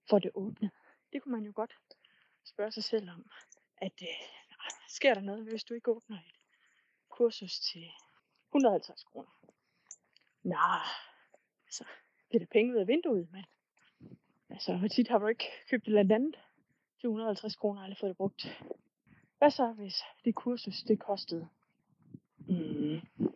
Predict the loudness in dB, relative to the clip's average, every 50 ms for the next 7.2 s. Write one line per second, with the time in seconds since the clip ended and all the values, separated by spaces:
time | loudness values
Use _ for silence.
0 | -6 4 6 6 6 6 4 -6 -8 -10 -14 -14 _ -6 -6 -6 -6 -8 _ _
1 | _ _ -20 -20 -18 -16 -16 -16 -16 -20 _ _ _ _ 2 6 8 8 8 6
2 | 4 2 0 0 -2 -2 -4 -4 -4 -2 0 0 0 0 -4 -10 -16 -16 -18 _
3 | _ _ _ _ -20 -20 _ _ _ -20 -20 -20 _ _ _ _ _ _ -16 -10
4 | -10 2 6 8 8 8 8 4 -8 -8 -10 -14 _ _ -8 -8 -8 -10 -12 -14
5 | _ _ _ _ _ _ _ _ -4 -4 -4 -4 -6 _ _ _ -20 -20 -20 -20
6 | -20 _ _ -4 -4 -2 2 6 6 6 6 4 0 -6 -4 -2 0 0 0 -2
7 | -6 -12 -14